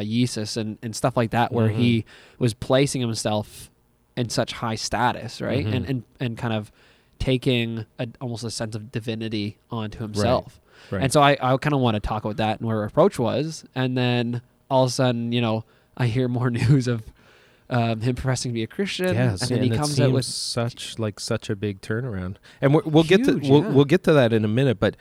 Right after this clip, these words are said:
Speaker 2: you know, you, you mentioned this idea of Christians wanting to have their token celebrity, and I think it's,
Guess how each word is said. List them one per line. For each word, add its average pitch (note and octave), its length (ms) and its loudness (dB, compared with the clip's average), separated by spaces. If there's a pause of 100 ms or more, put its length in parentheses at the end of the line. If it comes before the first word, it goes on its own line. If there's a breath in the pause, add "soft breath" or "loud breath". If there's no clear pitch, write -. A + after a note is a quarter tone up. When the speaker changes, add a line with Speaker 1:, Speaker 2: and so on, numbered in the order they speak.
(260 loud breath)
Speaker 2:
you C#3+ 100 4
know, A#2+ 280 6
you, B2 280 -6
you A#2 200 2
mentioned B2 340 4
this A2+ 160 0
idea G#2+ 400 2
of G2 200 -4
Christians A2 460 -2
wanting G#2 460 -2
to G2+ 200 -2
have G#2 260 -2
their G2+ 220 -2
token G#2+ 680 -2 (380 soft breath)
celebrity, G#2 680 0
and G#2+ 80 -4
I B2+ 140 -2
think A3+ 220 0
it's, - 200 0